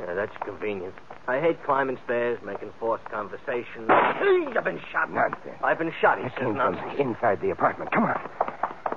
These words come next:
Speaker 2: The door's open.
Speaker 1: It's Bentham. Behind that desk.
Speaker 2: Yeah, Breckenridge.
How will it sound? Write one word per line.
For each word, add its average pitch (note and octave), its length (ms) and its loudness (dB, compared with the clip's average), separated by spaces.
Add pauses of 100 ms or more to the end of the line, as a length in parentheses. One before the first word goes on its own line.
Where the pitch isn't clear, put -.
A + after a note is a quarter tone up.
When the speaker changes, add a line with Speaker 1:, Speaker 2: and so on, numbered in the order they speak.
(1700)
Speaker 2:
The - 60 -8
door's - 260 -2
open. D#3 200 -2 (3000)
Speaker 1:
It's - 100 -12 (100)
Bentham. - 340 -6 (840)
Behind A2+ 420 -2
that G2+ 180 4 (160)
desk. G#2+ 220 4 (200)
Speaker 2:
Yeah, - 500 -6
Breckenridge. C2+ 420 -4